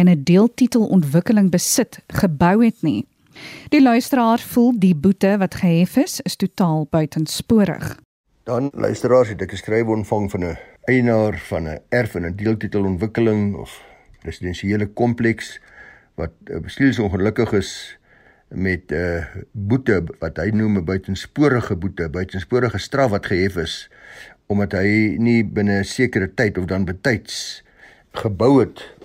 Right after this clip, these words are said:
Speaker 2: op hierdie erf. En, eh, ek gaan nie sy saak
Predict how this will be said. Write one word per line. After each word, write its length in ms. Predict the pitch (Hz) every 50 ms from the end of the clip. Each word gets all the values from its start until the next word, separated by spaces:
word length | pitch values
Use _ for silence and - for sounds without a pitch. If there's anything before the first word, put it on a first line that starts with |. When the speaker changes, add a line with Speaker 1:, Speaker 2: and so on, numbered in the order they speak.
| -
Speaker 2:
op 140 | - 113 -
hierdie 240 | - 107 98 101 -
erf. 420 | - 117 104 87 - - - - _ _ _ _ _ _ _ _ _
En, 340 | - 113 113 110 107 104 98
eh, 280 | 98 101 101 98 98 98 - - - 98 - _ _ _ _ _ _ _ _
ek 140 | - 120 117
gaan 120 | - 170
nie 280 | 190 196 185 165 98 69 -
sy 260 | - - - 131 123
saak 300 | 120 - 135 113 113 101